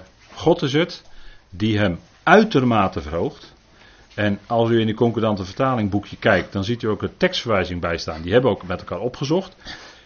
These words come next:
Efeze één vers eenentwintig, dus dat doen we nu niet, maar die kunt u er wel bijlezen, want daar staat precies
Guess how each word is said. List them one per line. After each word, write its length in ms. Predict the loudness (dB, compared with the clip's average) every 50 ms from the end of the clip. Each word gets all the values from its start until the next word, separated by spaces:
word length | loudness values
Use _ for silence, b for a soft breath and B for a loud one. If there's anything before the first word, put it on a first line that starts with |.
| B B
Efeze 440 | -2 0 2 4 4 4 4 4 2
één 240 | 2 4 4 6 4
vers 180 | 4 0 0
eenentwintig, 760 | 2 2 2 4 2 0 2 2 4 4 4 2 -2 -4 -4
dus 160 | -6 -6 -4
dat 120 | -4 -2 -2
doen 180 | -2 -2 -2
we 60 | 0
nu 160 | 2 2 2 2
niet, 200 | 2 0 -2 -2
maar 140 | -2 -2
die 100 | -2 -2
kunt 220 | -2 -2 -2 -2 -2
u 100 | -4 -4
er 60 | -2
wel 180 | -2 -2 -2 0
bijlezen, 560 | 2 2 2 0 0 -2 -2 -4 -4 -6 -6
want 180 | -6 -6 -4
daar 160 | -2 -2 -4 -4
staat 260 | -4 -4 -4 -4 -6
precies 520 | -8 -8 -4 -2 -2 -2 -2 -6 -10 -14